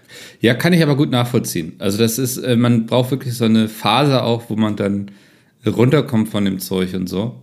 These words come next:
ähm, und das neue Zeug halt etabliert. Aber irgendwie Wasser, das langweilt mich, das gibt mir nichts. Das ist wie so eine graue Kanzlercouch.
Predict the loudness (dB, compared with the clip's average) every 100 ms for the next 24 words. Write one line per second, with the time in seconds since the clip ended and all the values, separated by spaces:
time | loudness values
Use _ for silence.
0 | -14 -6 -6 -6 -8 -10 -14 -20 -10 -8
1 | -6 -4 0 0 -2 -2 -2 -2 -6 -6
2 | -8 -10 -4 -2 0 -2 -12 -18 -4 -2
3 | 0 2 2 2 0 2 2 2 0 -4
4 | -12 -12 -2 0 2 4 2 -2 -10 -6
5 | -6 -4 -6 -4 -4 -4 -6 -6 -4 -4
6 | 0 2 2 0 0 2 2 -2 -4 -4
7 | -6 -6 -8 -10